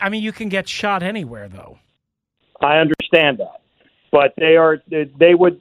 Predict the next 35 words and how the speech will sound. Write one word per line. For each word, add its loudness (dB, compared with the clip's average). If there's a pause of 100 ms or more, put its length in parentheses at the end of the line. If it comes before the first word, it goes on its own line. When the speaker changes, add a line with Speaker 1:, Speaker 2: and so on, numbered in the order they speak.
Speaker 2:
they 6
would 4 (120)
stay 4
on 2
this -2 (100)
side 2
of -8
the -6
river, -2
would -6
be 0
my -4
guess. 0 (240)
Speaker 1:
I, -10
I 4
Speaker 2:
And 2
Speaker 1:
mean, -14 (180)
well, -4
not -2
if, -8
not -2
if -8
they -4
have -6
to, -8
n-, -10
not -4
if -10
they -6
have -4
to -10
commute -8
from -10
McLean -8
or, -8